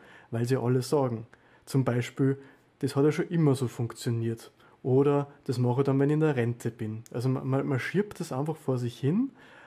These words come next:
und macht das mit einer Floskel wett. Und die Floskel ist quasi am weitesten entfernt von deinem Selbst. Und da, denke ich mir, ist immer ganz gut, immer sowas zu hinterfragen. So quasi,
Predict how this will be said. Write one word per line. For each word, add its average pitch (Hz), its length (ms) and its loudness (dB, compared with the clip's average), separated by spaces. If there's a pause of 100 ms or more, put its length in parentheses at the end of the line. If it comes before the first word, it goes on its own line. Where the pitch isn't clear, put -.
(220)
und 151 500 2
macht 139 320 -2
das 156 120 -4
mit 139 120 2
einer 127 140 2
Floskel 123 720 -2
wett. - 400 -4 (420)
Und 139 180 -4
die 135 40 -8
Floskel 151 580 0 (920)
ist 135 220 -4
quasi 135 260 0
am 127 120 0
weitesten 135 380 0
entfernt 127 420 0
von 131 120 0
deinem 123 220 0
Selbst. 120 540 -6 (880)
Und 123 120 -4 (160)
da, 160 420 0
denke 156 200 0
ich - 40 -6
mir, 143 80 4
ist 139 120 2
immer 139 140 4
ganz 123 320 -2
gut, 180 460 -2 (120)
immer 160 200 0
sowas 147 300 -2
zu - 120 -2
hinterfragen. 123 1000 -2
So - 200 -8
quasi, 120 440 -2